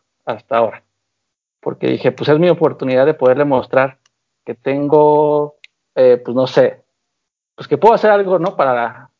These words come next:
algo diferente. A final de cuentas es una pieza para él.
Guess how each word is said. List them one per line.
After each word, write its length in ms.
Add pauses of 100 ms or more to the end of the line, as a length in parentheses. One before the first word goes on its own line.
algo 160
diferente. 560 (1040)
A 100
final 180
de 80
cuentas 220
es 60
una 200
pieza 260
para 240
él. 180